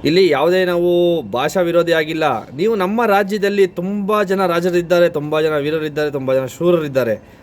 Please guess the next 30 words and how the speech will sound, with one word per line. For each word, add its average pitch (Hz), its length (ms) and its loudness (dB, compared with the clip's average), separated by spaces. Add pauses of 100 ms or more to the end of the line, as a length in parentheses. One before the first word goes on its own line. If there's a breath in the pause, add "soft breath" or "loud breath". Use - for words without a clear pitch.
(120)
ಅವರು 202 220 4
ಸಿನಿಮಾವನ್ನ 185 440 0
ಮಾಡಿದ್ರೆ 160 400 -2
ತುಂಬಾ 156 340 -2
ಜನ 156 140 0 (180)
ನಿಮ್ಮ 135 380 -4
ಹೆಮ್ಮೆ 139 240 -2
ಪಡ್ತಾ 135 260 0
ಇದ್ರು. 123 180 2
ಯಾಕೆಂದ್ರೆ, 165 680 -4
ನೀವು 160 240 -2
ಕಾಂತಾರ 160 360 -2
ಆಗಿರ್ಬೋದು, 156 420 0
ಸರ್ಕಾರಿ 147 340 -2
ಹಿರಿಯ 156 120 0
ಪ್ರಾಥಮಿಕ 147 380 -2
ಶಾಲೆ 139 260 0
ಆಗಿರ್ಬೋದು, 139 480 -2 (520 loud breath)
ಹಾಗೆ 147 380 0 (280 loud breath)
ತುಂಬಾ 175 240 2
ಸಿನಿಮಾಗಳನ್ನ 160 500 0
ನೀವು 151 200 -4
ಕನ್ನಡ, 139 260 -4
ಕನ್ನಡಕ್ಕೆ 139 520 -6
ಕೊಡುಗೆಗಳನ್ನ 151 440 2
ಕೊಡಿ, 139 200 0
ಅರ್ಥಪೂರ್ಣವಾದ 156 640 -2
ಸಿನಿಮಾಗಳನ್ನ 143 480 -2
ಕೊಟ್ಟು 135 300 -4
ತುಂಬಾನೇ 175 840 -2